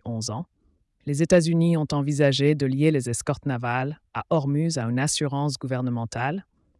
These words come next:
ce qui banque désigne les meilleures actions pétrolières à acheter alors que le prix du brut dépasse le quatre-vingts dollars.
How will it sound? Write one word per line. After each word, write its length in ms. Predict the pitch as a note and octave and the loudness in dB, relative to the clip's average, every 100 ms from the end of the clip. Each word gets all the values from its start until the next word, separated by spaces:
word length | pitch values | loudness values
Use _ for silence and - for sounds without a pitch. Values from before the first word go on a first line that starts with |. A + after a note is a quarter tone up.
| _ - | _ -20
ce 80 | - | -8
qui 160 | - | -4
banque 300 | F3 D#3+ E3 | 0 2 2
désigne 400 | D3 C#3 C#3+ E3+ | 2 0 0 0
les 100 | C#3+ | 0
meilleures 400 | C3 D3+ F#3 E3+ | 0 2 4 2
actions 280 | D#3 - D#3 | 0 -2 -4
pétrolières 580 | C#3 - C3 B2+ C3+ C#3+ | -4 -6 -4 -2 -2 -2
à 100 | A#2 | -2
acheter 460 | A#2+ - - D#3+ F3+ | -2 -2 0 0 -2
alors 260 | C3 C3 - | -6 -6 -6
que 80 | - | -6
le 100 | A#2 | -8
prix 240 | - D#3 | -6 -8
du 100 | C3+ | -6
brut 260 | A2+ B2 D3 | -6 -6 -4
dépasse 460 | B2+ - C#3 C#3 - | -4 -4 -4 -4 -8
le 80 | |
quatre-vingts 340 | G#2+ C#3 - A#2 | -8 -10 -8 -6
dollars. 540 | G#2+ G2+ F2 F2+ _ | -6 -6 -8 -14 _